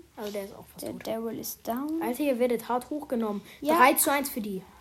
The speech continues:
Speaker 1: Ich guck mit dir. Okay, Ruffs hat seine Ulti gesetzt und geht, will da gerade hingehen. Dynamite schafft es nicht, auf dich zu werfen.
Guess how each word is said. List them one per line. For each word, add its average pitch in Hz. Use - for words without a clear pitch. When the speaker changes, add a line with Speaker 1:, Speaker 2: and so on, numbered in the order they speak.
Speaker 1:
Ich -
guck -
mit -
dir. -
Okay, 202
Ruffs 269
hat 294
seine 262
Ulti 320
gesetzt 339
und 254
geht, 233
will 233
da 220
gerade 202
hingehen. 196
Dynamite 262
schafft -
es -
nicht, 392
auf 285
dich -
zu 196
werfen. 170